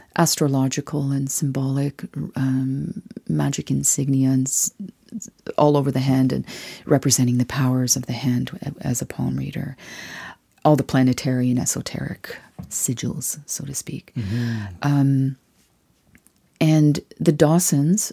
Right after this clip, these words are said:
Speaker 1: Patricia's parents, did, uh, I don't know how they were exposed to this, but they did hear a prophecy that Madame Melba felt compelled to tell them, that the daughter that they had just given birth to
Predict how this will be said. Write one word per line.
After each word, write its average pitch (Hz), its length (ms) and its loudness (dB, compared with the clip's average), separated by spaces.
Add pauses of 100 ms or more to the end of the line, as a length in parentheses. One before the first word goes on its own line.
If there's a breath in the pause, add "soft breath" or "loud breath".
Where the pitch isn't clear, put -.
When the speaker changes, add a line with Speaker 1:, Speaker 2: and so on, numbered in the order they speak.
(120)
Speaker 1:
Patricia's - 520 -6
parents, 156 680 -6 (800 loud breath)
did, 220 420 6 (340)
uh, 156 760 -2 (600)
I 220 100 -2
don't 302 140 -2
know 254 80 4
how 220 200 0
they 214 140 2
were 185 80 0
exposed - 540 -4
to 170 60 -6
this, 156 260 -6
but - 180 -8
they 190 100 -2 (100)
did 240 240 2
hear 190 340 -2
a 180 40 -6
prophecy 147 800 -4 (600 loud breath)
that 165 140 0
Madame 139 400 2
Melba 139 560 0 (540 soft breath)
felt - 240 -4
compelled 143 380 -2
to - 80 -6
tell - 280 -2
them, 143 320 -2 (460 loud breath)
that - 100 -4
the 151 80 4
daughter 175 380 6
that 165 260 0
they 151 200 2
had 147 260 -4
just 151 360 -4
given 139 340 -2
birth 165 420 0
to 143 420 -4